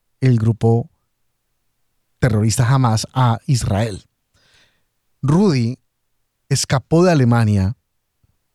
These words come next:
en la víspera del inicio de la Segunda Guerra Mundial. Y por eso quisimos entrevistarlo y les traemos esto que preparamos hace muy pocas horas cuando nos sentamos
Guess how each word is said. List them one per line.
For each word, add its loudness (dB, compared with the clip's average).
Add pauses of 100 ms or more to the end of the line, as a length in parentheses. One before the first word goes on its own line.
(140)
en 4
la 2
víspera 0
del 0
inicio 2
de 4
la 2
Segunda 0
Guerra 0
Mundial. -6 (600)
Y 0
por 0
eso 0 (160)
quisimos 0
entrevistarlo 0 (160)
y -2
les -2
traemos -2 (880)
esto -2
que -2
preparamos 0
hace 0
muy 0
pocas -2
horas -2
cuando 0
nos 0
sentamos -2